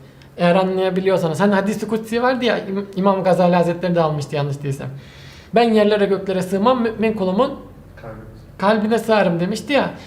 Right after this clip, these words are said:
Speaker 1: Ya iç dünyanıza yapılan bir yolculuktan bahsediyoruz. Anlatabildim? Size şimdi bir soru daha sorayım. Yani şöyle diyebilirler. Size sormayayım da. "Abi İslam'da Allah suikastine gitmiyor mu?"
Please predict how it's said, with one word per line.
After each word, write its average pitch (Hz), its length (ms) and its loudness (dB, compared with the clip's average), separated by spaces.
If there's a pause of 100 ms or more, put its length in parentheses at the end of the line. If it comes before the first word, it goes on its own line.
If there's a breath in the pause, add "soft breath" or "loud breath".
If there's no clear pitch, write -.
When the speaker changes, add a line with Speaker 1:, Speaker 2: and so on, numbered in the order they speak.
(140 loud breath)
Speaker 1:
Ya - 140 -6
iç - 280 -4
dünyanıza 240 520 2
yapılan 220 420 2
bir 185 40 -2
yolculuktan 175 640 0
bahsediyoruz. 143 600 -2
Anlatabildim? 208 580 -2 (540 loud breath)
Size 277 260 -2
şimdi 269 240 -2
bir 247 60 -4
soru 262 260 0
daha 254 120 6
sorayım. 208 260 -2
Yani 220 140 0
şöyle 269 320 4
diyebilirler. 220 520 2 (140)
Size 185 220 -2
sormayayım 202 480 0
da. 131 40 -4 (1400 loud breath)
"Abi 269 200 0
İslam'da 269 460 0
Allah 254 220 4
suikastine 247 580 0
gitmiyor 233 440 -2
mu?" 135 120 -4